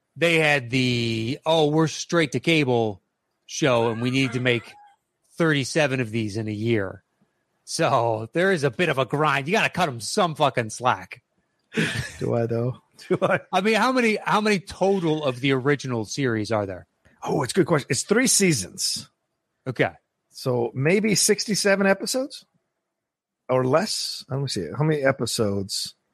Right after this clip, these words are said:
Speaker 2: of Star Trek in the original series? I should know this being a, a Trek person, but, uh, you know, it's not my,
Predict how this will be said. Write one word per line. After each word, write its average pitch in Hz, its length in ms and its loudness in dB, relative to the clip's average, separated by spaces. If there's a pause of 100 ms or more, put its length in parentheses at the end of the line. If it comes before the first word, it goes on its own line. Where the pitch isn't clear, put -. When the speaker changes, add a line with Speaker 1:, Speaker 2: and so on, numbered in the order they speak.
(2250)
Speaker 2:
of 131 180 2
Star 160 420 2
Trek 113 480 -2 (1500)
in 117 80 -8
the 120 100 -2
original 120 360 -2
series? - 720 -6 (200)
I 180 100 4
should 185 180 4
know 214 160 6
this 147 160 0
being 123 300 2
a, 98 100 -2 (100)
a 110 60 -6
Trek 170 260 2
person, 82 300 -6
but, 80 180 -6 (160)
uh, 78 180 -4
you 85 140 -4
know, 78 120 -6
it's - 140 -8
not 92 80 -4
my, 80 160 -4